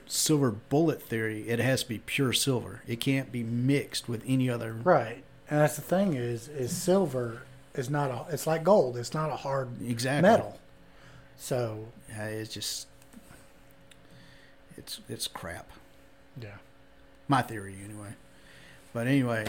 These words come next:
Speaker 1: um, because of the silver bullet, it was scared. And like Merle was saying, you can't shoot air.
Speaker 2: Exactly.
Speaker 1: And that's what a spirit is. It's manifestation of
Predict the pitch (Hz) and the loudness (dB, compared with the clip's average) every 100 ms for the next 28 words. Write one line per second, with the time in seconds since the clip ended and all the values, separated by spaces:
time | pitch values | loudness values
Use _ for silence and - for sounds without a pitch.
0 | - 123 120 113 110 120 117 - - - | -6 -4 -2 -2 -2 -6 -10 -16 -20 -14
1 | 147 123 135 113 107 104 - - 151 117 | -8 -4 -4 -4 -6 -6 -4 0 0 0
2 | 113 127 127 117 113 110 - - 135 117 | -4 -4 -2 -4 -6 -8 -6 -6 -4 -4
3 | 107 110 - - - - - 120 117 113 | -6 -10 -20 -20 -20 -18 -8 -4 -4 -4
4 | 117 120 117 110 131 120 110 - - - | -4 -2 -2 -4 -4 -4 -6 -10 -16 -16
5 | - - - - - - - - - - | -14 -16 -16 -18 -20 -20 -20 -20 -20 -20
6 | - - 127 - 180 131 - 180 170 139 | -20 -6 -4 2 0 2 2 4 4 4
7 | - - - - 131 110 - - - - | 0 -18 -20 -8 -2 -2 -4 -16 -20 -20
8 | - - - - - - - 120 127 113 | -20 -20 -20 -20 -20 -18 -12 -6 -4 -6
9 | - - - - - - - 120 113 113 | -10 -20 -20 -20 -20 -20 -8 -2 -2 -2
10 | - - 123 113 107 - - - - - | -2 -2 -2 -4 -4 -10 -20 -16 -10 -8
11 | - 113 110 117 98 104 - - 117 117 | -4 -2 -2 -4 -6 -8 -8 -8 -6 -6
12 | 113 - 107 - 110 - 104 104 - | -6 -8 -8 -6 -6 -6 -8 -10 -16